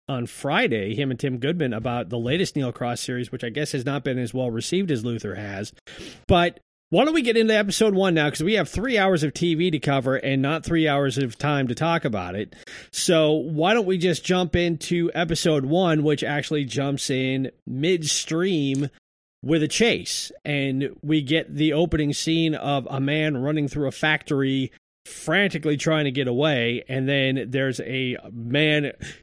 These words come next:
and, and I love how the, if there's one defining characteristic I think about John Luther physically, it's the way he walks, because I don't think John Luther walks like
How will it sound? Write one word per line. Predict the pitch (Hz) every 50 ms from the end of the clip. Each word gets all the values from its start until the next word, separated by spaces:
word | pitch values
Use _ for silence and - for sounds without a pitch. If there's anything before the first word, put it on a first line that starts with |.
| _ _ _
and, | - 165 160 156
and | - 180 180 175 165 160 - - _
I | - 175 170
love | 165 160 190 220 233 190
how | 165 170 180 175 165 165 165 165 165 156 - - - - _ _ _ _ _ _ _ _ _ _ _ _ _ _ _ _ _ _ _ _ _ _
the, | - 131 143 160 156 143 143 143 156 - -
if | 175 143
there's | - 185 - 143 135
one | 165 233 269
defining | 269 220 - - 214 220 208 190
characteristic | - - 190 180 156 165 175 170 - - -
I | 156 147
think | - 165 156 156
about | 147 143 139 139 117
John | 107 147 147 151 151 139 135
Luther | 143 156 151 - 165 160 156 - - - - _
physically, | - 156 160 143 180 180 - - 180 196 180 170 -
it's | - 143 127 - -
the | - 135
way | 127 139 151 160 139
he | 131 - - 156 156 143
walks, | 135 120 107 101 113 107 87 - - - - - - - - - - - _ _ _ _ _
because | - 147 120 - 151 143 139 131 120 - - - - _ _ -
I | 151 196
don't | 226 226 202 165
think | - 196 185 170 - 151
John | 139 139 156 165 170 160
Luther | 170 165 143 165 151
walks | 139 135 143 143 151 147 - -
like | 147 139 131 -